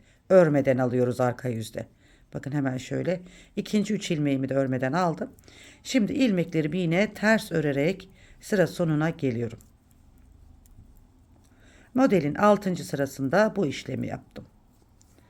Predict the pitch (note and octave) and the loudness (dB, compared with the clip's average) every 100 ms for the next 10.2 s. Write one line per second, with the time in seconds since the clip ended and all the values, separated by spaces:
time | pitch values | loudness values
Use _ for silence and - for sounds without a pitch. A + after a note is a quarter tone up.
0 | - _ _ - - - - - - - | -20 _ _ -8 -8 -12 -14 -14 -14 -18
1 | - _ _ _ _ _ _ - - - | -20 _ _ _ _ _ _ -20 -20 -20
2 | - - _ - D4 D4 A3 G#3+ A3+ G3 | -20 -20 _ 4 4 6 6 6 4 2
3 | E3+ E3 F#3+ G#3 G#3 G#3 G#3 G#3 G#3+ G#3+ | 2 2 2 2 2 0 2 4 4 2
4 | - - F#3 F#3 F3 E3+ D3+ C3+ - B2+ | -4 -4 0 2 2 2 -2 -2 -6 -8
5 | B2 - A#2+ - - _ _ _ _ _ | -8 -10 -10 -10 -14 _ _ _ _ _
6 | _ _ _ _ _ _ _ _ _ _ | _ _ _ _ _ _ _ _ _ _
7 | _ _ _ _ _ - G#3 G3 G3 E3 | _ _ _ _ _ -2 2 4 4 2
8 | D#3 C#3+ C#3+ F#3 F3+ F3 D#3+ D3 C#3+ C#3 | 0 0 0 -4 -2 0 0 0 0 0
9 | C3+ D3 F#3 - C#3+ C3 B2+ B2 B2 B2+ | 0 -2 -4 -4 -4 -2 -2 -2 -2 -4
10 | D3 | -6